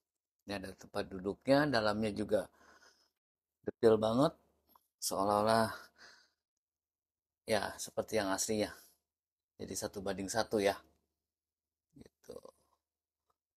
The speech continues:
Keren banget. Ini pintunya metal ya. Ya.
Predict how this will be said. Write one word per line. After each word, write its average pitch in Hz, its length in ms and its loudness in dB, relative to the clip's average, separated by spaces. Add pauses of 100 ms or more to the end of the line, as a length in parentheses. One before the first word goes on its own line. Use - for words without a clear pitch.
(380)
Keren 101 320 -6
banget. 107 320 -2 (1400)
Ini 123 160 2
pintunya 117 320 2
metal 117 400 4
ya. 104 80 2 (3750)
Ya. - 160 -20